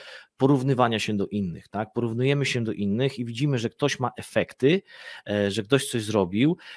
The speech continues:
i to porównywanie, jeżeli ono jest, e, coś mnie nos swędzi, to już chyba na ten hejt, a, i to porównywanie jest, e, jeżeli ono jest takie właśnie w zdrowym kontekście, że mogę się porównać, okej,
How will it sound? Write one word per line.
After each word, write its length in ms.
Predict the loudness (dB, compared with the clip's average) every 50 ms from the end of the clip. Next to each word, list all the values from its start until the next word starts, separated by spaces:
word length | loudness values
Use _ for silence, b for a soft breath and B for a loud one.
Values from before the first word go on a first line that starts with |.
| B
i 80 | -10 -2
to 120 | 0 0
porównywanie, 800 | 2 4 4 4 4 4 2 0 2 2 2 2 2 2 0 0
jeżeli 480 | 0 0 0 2 0 0 0 -2 -2 -4 -2
ono 340 | -2 0 2 2 2 2 2
jest, 480 | 2 0 0 0 -2 -4 -8 -8 -6 -6
e, 500 | -4 -4 -4 -4 -4 -4 -6 -6 -8 -10
coś 160 | -12 -14 -10 -6
mnie 80 | -6
nos 160 | -4 -4 -6
swędzi, 420 | -8 -10 -12 -12 -12 -12 -14 -16 -18 _ _ _ -12 -8 -6 -4 -4 -4 -4 -2 -2 -2 -2 -4 B B B B B B -6 _ _ _ -4
to 60 | -2
już 80 | -2 0
chyba 160 | 0 0 0
na 80 | 0 0
ten 120 | -2 -4
hejt, 380 | 0 4 6 6 6 6 4 B B B B B B B B B B _
a, 280 | 2 4 6 6 6 4
i 80 | 6 6
to 100 | 6 8
porównywanie 800 | 10 10 10 10 10 8 6 8 8 8 10 8 8 6 6 6
jest, 560 | 6 6 6 6 4 2 -2 -8 -10 -16 -20 _ _ _ 0
e, 260 | 2 2 4 4 4
jeżeli 460 | 4 4 4 4 4 4 2 0 -2 _ _ _ _ _ _ _ _ _ _
ono 260 | 6 6 8 8 8
jest 160 | 6 6 4
takie 200 | 2 0 0 0
właśnie 320 | 2 2 2 2 0 -2
w 40 | -2
zdrowym 260 | 0 0 0 0 0
kontekście, 580 | -2 -2 -4 -2 -2 -2 -2 -4 -4 -6 -6 -4
że 140 | -2 -2 0
mogę 220 | 0 0 0 0
się 100 | -2 -2
porównać, 540 | 0 2 2 2 2 2 2 0 0 -2 -2
okej, 460 | -4 -6 -2 2 2 2 2 2 -2